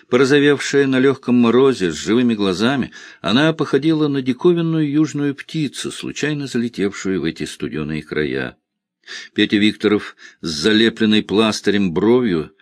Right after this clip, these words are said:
с интересом поглядывал на нее, но, как всегда, в присутствии девчонок становился молчаливым и хмурым. "И ты веришь в такую чепуху?" —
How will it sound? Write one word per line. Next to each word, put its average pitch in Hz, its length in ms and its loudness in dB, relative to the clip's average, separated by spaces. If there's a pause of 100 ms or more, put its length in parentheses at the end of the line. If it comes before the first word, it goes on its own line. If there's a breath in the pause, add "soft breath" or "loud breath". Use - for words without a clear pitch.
(120 soft breath)
с - 140 -6
интересом 123 560 2
поглядывал 120 580 0
на 113 80 0
нее, 107 340 2 (400 soft breath)
но, 175 360 -2
как 101 180 -4
всегда, 95 440 -4
в - 100 -16
присутствии - 540 -6
девчонок 180 580 -6
становился 87 580 -6
молчаливым 101 800 -6 (100)
и 104 80 -12
хмурым. - 560 -12 (1200 loud breath)
"И 110 140 2
ты 139 320 4
веришь 143 600 2
в - 140 -14
такую 139 420 0
чепуху?" — 220 800 -4